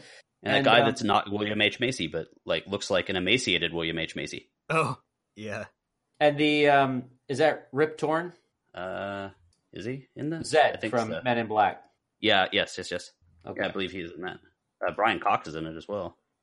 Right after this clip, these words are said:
Speaker 1: Who is the guy that is emaciated? Uh, Dylan Baker is the emaciated, uh, William H. Macy. But
Speaker 3: Oh, and Thurman Merman's in it.
Speaker 1: I do not know who that is. <laughs>
Speaker 3: The kid from Bad Santa, who just wanted to make
Speaker 1: Oh.
Speaker 3: sandwiches all the time.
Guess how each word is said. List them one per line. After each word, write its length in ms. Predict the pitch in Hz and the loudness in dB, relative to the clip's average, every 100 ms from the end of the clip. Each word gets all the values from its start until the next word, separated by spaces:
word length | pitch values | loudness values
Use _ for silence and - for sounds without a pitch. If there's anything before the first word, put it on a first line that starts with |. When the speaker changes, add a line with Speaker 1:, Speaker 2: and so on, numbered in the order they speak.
| _ | _
Speaker 1:
Who 60 | 110 | -12
is 120 | 135 | -12
the 40 | - | -4
guy 200 | 90 87 | -2 -2
that 120 | 87 | -4
is 120 | 85 | -8
emaciated? 540 | 87 85 82 78 82 - | -6 -6 -6 -8 -8 -4
Uh, 140 | 87 | -4
Dylan 340 | 82 117 101 | 0 0 2
Baker 320 | 87 85 82 78 | 0 -2 -4 -6
is 120 | 87 | -10
the 180 | 85 82 | -6 -4
emaciated, 640 | 87 85 82 85 82 80 - | -2 -4 -4 -6 -6 -8 -8
uh, 240 | 78 76 78 _ _ _ _ | -6 -6 -8 _ _ _ _
William 260 | 85 82 | -6 -6
H. 200 | 80 85 - | -6 -10 -10
Macy. 360 | 82 82 80 _ _ _ _ | -10 -10 -14 _ _ _ _
But 220 | - - _ _ _ _ _ - | -12 -12 _ _ _ _ _ -2
Speaker 3:
Oh, 240 | 226 214 | 6 6
and 140 | 139 120 | 6 2
Thurman 500 | - 175 175 165 151 | 4 6 6 2 2
Merman's 460 | 160 170 135 107 | 2 2 0 0
in 160 | 107 95 | -4 -6
it. 140 | - _ _ | -12 _ _
Speaker 1:
I 40 | - - | -20 -10
do 80 | |
not 160 | 85 80 | -6 -4
know 80 | 80 | -6
who 80 | 90 | -8
that 140 | - | -12
is. 580 | - _ - 554 - - | -14 _ -18 -18 -4 -4
<laughs> 720 | - - _ _ _ _ _ | -4 -12 _ _ _ _ _
Speaker 3:
The 80 | 139 | -8
kid 240 | - 190 | 0 0
from 200 | 156 156 | 2 -2
Bad 260 | 131 127 131 | 2 0 0
Santa, 480 | - 127 143 151 143 _ _ _ _ _ | -2 -2 0 -2 -6 _ _ _ _ _
who 260 | 123 113 107 | -2 -2 -2
just 200 | 113 - | -8 -4
wanted 240 | 123 113 | -2 0
to 80 | 110 | 0
make 140 | 117 | 0
Speaker 1:
Oh. 60 | 120 131 | 0 -4
Speaker 3:
sandwiches 380 | 127 120 135 | -8 -8 -6
all 120 | 135 127 | -4 -4
the 100 | 127 | -4
time. 380 | 147 143 127 | -4 -4 -4